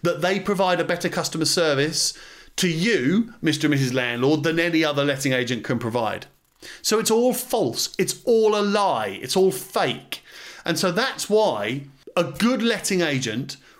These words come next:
will use actual facts, provable with evidence, as their selling points,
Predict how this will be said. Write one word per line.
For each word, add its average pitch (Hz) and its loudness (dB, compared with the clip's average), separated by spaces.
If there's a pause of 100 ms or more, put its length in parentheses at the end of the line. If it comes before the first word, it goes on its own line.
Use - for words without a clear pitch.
will 170 2 (180)
use 160 0 (120)
actual 208 -2
facts, - -6 (220)
provable 208 0 (140)
with 165 0
evidence, 139 -2 (220)
as 147 -2
their 143 0
selling 120 -2
points, - -8